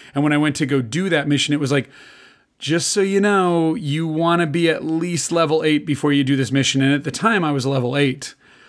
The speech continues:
Um, and it took me, like, twenty hours to get to level eight or so. <laughs> Maybe, maybe it took me only, like, fifteen, but whatever.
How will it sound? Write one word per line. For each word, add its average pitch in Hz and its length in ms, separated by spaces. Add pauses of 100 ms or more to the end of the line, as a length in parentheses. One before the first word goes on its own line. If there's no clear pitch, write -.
(140)
Um, 139 400
and 147 100
it - 200
took 220 240
me, 170 360 (260)
like, 170 220 (500)
twenty 127 300
hours 190 320
to 151 80
get 139 120
to 147 100
level 135 280
eight 135 220
or 139 100
so. 143 320 (640)
<laughs> - 220
Maybe, 156 440
maybe 170 580
it 151 120
took 156 140
me 147 100
only, 139 140
like, 127 200
fifteen, 135 460
but 127 100
whatever. 131 420